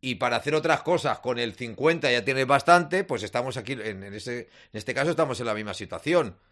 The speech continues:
Para vender el estadio, repito, que es un ejemplo, que nadie se lo tome al pie de la letra, porque hay tanto purista que luego dicen que yo he dicho que se va a vender el estadio. El presidente necesita el ochenta por ciento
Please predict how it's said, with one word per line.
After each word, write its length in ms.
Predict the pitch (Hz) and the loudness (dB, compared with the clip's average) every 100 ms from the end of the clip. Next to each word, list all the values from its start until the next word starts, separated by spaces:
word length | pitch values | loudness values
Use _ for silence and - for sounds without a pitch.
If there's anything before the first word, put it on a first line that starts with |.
| _ _ _ _ _ _ _ | _ _ _ _ _ _ _
Para 420 | 110 127 131 135 | 0 4 4 2
vender 440 | 123 135 139 160 196 | 0 -4 0 2 4
el 100 | 190 | 4
estadio, 720 | 156 - 160 127 95 76 - _ | 2 4 6 4 -2 -6 -14 _
repito, 560 | - 82 120 120 90 78 | -16 -6 -2 -2 -4 -6
que 100 | - | -8
es 100 | 101 | -6
un 120 | 127 | -2
ejemplo, 720 | 123 - 151 151 - 92 73 _ _ | 2 6 6 6 0 -4 -4 _ _
que 120 | 87 | -4
nadie 240 | 101 131 | 0 0
se 100 | 127 | 0
lo 160 | 127 110 | -2 0
tome 480 | 131 139 139 131 - _ _ - | 0 0 0 0 -4 _ _ -6
al 180 | 113 | -6
pie 140 | 98 143 | -2 0
de 80 | 135 | 2
la 100 | 135 | 4
letra, 340 | 160 170 113 | 4 4 0
porque 260 | 104 101 123 | 0 2 4
hay 60 | |
tanto 360 | 123 139 127 143 | 6 8 10 10
purista 520 | 135 147 156 - 160 | 8 4 4 4 4
que 120 | 123 | 4
luego 200 | 120 139 | 2 2
dicen 260 | 147 143 160 | 2 0 0
que 100 | 139 | 0
yo 80 | 131 | 0
he 20 | |
dicho 240 | 139 147 | 0 0
que 120 | 156 131 | 0 0
se 100 | 113 | 0
va 60 | |
a 40 | 120 | 0
vender 200 | 117 120 | 2 0
el 100 | 120 | 0
estadio. 560 | 107 190 180 107 82 - _ - - - _ _ _ _ _ _ _ _ _ _ _ _ - | 4 6 6 2 -4 -10 _ -20 -20 -20 _ _ _ _ _ _ _ _ _ _ _ _ -6
El 120 | 120 | -4
presidente 840 | 123 - 135 175 170 190 196 - | -2 0 4 2 4 4 4 2
necesita 520 | 113 120 120 113 156 175 | -4 -4 -2 -2 4 4
el 60 | |
ochenta 400 | 160 - 151 147 | 4 2 2 2
por 140 | 139 120 | 2 0
ciento 480 | 117 101 87 76 | -2 -6 -8 -16